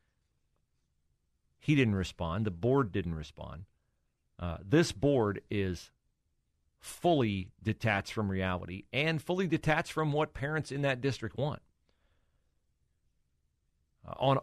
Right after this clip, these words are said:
August eleventh, the school board voted against the objection of parents to approve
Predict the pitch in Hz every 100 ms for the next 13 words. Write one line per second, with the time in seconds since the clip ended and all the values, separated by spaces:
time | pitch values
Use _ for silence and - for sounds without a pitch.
0 | - 151 185 190 190 - 170 139 147 175
1 | 117 107 - - - 160 160 135 139 127
2 | 117 113 _ _ - 90 147 135 120 104
3 | 151 175 - 123 95 104 98 101 92 -
4 | 90 82 107 - 123 - 127 139 147